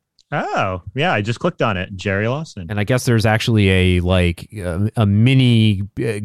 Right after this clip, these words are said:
Speaker 2: game maker that you can, you can mess around with.
Speaker 1: Mm-hmm.
Speaker 2: So, uh, yeah, the Fairchild Channel F, he came up with the idea of, instead of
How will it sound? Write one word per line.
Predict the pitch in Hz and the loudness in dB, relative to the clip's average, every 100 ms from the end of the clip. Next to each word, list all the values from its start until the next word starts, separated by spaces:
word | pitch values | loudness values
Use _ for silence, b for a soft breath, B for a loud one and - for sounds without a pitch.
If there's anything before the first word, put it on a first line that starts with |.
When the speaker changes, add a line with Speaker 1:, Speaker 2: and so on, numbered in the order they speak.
| 92 | -2
Speaker 2:
game | 131 143 151 95 | 0 4 2 2
maker | 87 80 98 87 82 | 0 0 0 0 0
that | 87 | -2
you | 85 | -4
can, | 95 90 85 | -4 -2 -2
you | 90 | -2
can | 92 | 0
mess | 95 98 | 0 0
around | 98 101 123 | 0 2 2
with. | 87 73 80 87 - _ _ _ 120 | 0 -6 -10 -12 -16 _ _ _ -12
Speaker 1:
Mm-hmm. | 95 85 92 80 87 | -10 -8 -10 -12 -14
Speaker 2:
So, | - 85 78 76 73 73 | -10 -8 -8 -8 -12 -12
uh, | 82 80 80 | -10 -8 -6
yeah, | 92 123 117 - | -2 -2 -2 -8
the | - | -16
Fairchild | - - 104 104 117 107 104 104 95 98 | -6 0 0 2 2 2 4 2 -2 -6
Channel | - 104 107 110 107 | -4 0 2 2 2
F, | 139 113 - - | 0 0 -6 -20
he | - 95 | -4 -2
came | 92 104 98 | 0 -2 -2
up | 101 | -2
with | 110 | -2
the | 95 101 | -2 0
idea | 95 98 104 | 2 2 4
of, | 92 87 | 2 0
instead | 92 - 92 | -2 -4 -4
of | 95 92 | -4 -4